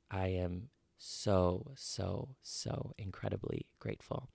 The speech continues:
and so happy that I could share this and continue to share. And I can't wait to continue to share. Yeah, just stay tuned.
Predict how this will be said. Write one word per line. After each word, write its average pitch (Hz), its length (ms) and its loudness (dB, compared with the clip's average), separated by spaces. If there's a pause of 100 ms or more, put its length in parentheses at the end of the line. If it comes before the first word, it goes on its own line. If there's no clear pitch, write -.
(400)
and 98 140 0
so 104 280 8
happy 98 580 4
that 98 120 0
I 90 100 0
could - 180 -6
share 92 260 2
this 92 340 0
and 101 140 -2
continue 104 460 0
to 95 80 2
share. 98 300 0
And 92 100 -4
I 92 60 -4
can't - 260 -4
wait 104 160 -4
to - 80 -8
continue 107 400 -6
to 107 60 -6
share. 107 320 -6 (420)
Yeah, 123 320 2
just - 240 -4
stay 151 160 2
tuned. 95 540 0